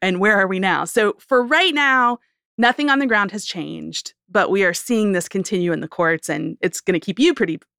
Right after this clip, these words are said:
busy, Britton, like, following the rest of this. In the meantime, as you've spoken to immigration attorneys, do they have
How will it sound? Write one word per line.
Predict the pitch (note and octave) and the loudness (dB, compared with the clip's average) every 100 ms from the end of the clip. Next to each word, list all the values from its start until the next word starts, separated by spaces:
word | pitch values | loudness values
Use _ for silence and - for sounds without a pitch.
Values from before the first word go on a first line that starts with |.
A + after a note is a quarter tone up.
| - | -10
busy, | D#3+ D#3+ - | -6 -8 -8
Britton, | - D#3 E3 E3 | -8 -6 -6 -6
like, | D3 - | -8 -6
following | - F3+ F3 D#3+ | 0 2 2 -4
the | D#3 | 0
rest | A#3 A3+ E3 | 0 0 -6
of | D3 | -12
this. | C3 - - _ _ _ _ _ | -14 -16 -20 _ _ _ _ _
In | D4+ G4+ | 0 0
the | A4+ | 2
meantime, | G4+ F#4+ F#4 A#3 G3 F#3 F#3 - | 2 2 2 0 -2 -2 -2 -2
as | G#3 F#3+ | -2 0
you've | A#3 C#4+ - | 2 2 0
spoken | - A#3+ A3 A3 A3 | -2 -2 0 -2 -4
to | - F#3 F#3 | -4 -6 -4
immigration | G3 F#3+ C4+ - A#3 | -2 0 0 2 0
attorneys, | - E3 D#3 D3+ D3+ - _ _ _ _ _ _ | 0 -6 -6 -8 -12 -14 _ _ _ _ _ _
do | C4+ | 2
they | C4+ C#4+ | 2 2
have | C#4 C4+ C4 A#3+ | 2 2 0 -4